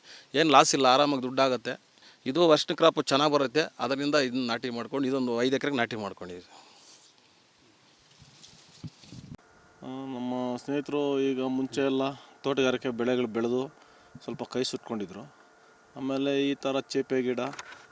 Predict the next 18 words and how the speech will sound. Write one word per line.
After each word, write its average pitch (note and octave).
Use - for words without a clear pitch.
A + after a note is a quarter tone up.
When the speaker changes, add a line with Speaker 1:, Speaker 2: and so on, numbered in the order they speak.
Speaker 2:
ಪಪ್ಪಾಯಿ C3
ಇವೆಲ್ಲ B2
ಬೆಳೆದು B2
ಸ್ವಲ್ಪ A#2+
ಈ -
ನಡುವೆ B2+
ಆರ್ಥಿಕವಾಗಿ A#2+
ಚೇತರಿಸ್ಕೆ B2
ಕಂಡ್ಕೊಂಡಿದ್ದಾರೆ. G#2
ಆ, C3
ಮತ್ತು C3+
ನಮ್ಮ C#3
ರೈತರಿಗೆ C#3+
ಕೆ C#3+
ಸಿ D#3+
ವಿಯಲ್ಲಿ C#3+
ನೀರು C#3
ಬಂದಮೇಲೆ, B2